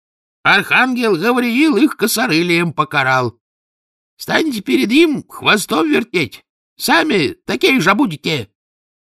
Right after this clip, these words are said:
Женский пол враз словно метлой смело. Раздосадованный Маса прошипел деду:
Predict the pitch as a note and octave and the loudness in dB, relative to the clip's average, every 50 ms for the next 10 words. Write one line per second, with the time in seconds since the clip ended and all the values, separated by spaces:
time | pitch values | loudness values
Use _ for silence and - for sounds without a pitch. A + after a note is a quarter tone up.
0 | _ _ _ _ _ _ _ _ - D#2+ F2 A2+ F#2 F#2+ - - - D#3 C#3 - | _ _ _ _ _ _ _ _ -12 -6 -4 -4 -4 -4 -6 -8 -8 -10 -8 -6
1 | - B2+ C#3+ - - - D2 G2 A#2+ C3+ C3+ - - - - G2 F#2 F#2 F#2+ F2 | -4 -6 -6 -6 -8 -8 -8 -8 -8 -8 -10 -12 -12 -10 -8 -8 -6 -6 -6 -6
2 | F2 F2+ E2+ - D2 C#2 B1+ - - - - D2+ D2 C#2+ - A2 - - - _ | -6 -8 -10 -10 -14 -14 -14 -14 -16 -16 -16 -16 -18 -18 -20 -20 -20 -20 -20 _
3 | _ _ _ _ _ _ _ - D#2 F2 E2 D#2 F2 - - F#2+ F#2 E2+ F2 D#2+ | _ _ _ _ _ _ _ -8 -6 -6 -6 -6 -8 -8 -8 -8 -6 -6 -8 -8
4 | D#2 D#2 D#2+ D#2 D#2 D#2+ F#2 G#2+ - G2 F2 - - - - - - - - - | -8 -10 -10 -10 -10 -10 -10 -10 -10 -12 -12 -12 -12 -10 -10 -10 -10 -12 -12 -12
5 | D2+ C#2 C2+ C2 C2 C#2 - - - - - | -12 -12 -12 -16 -16 -16 -16 -16 -16 -20 -20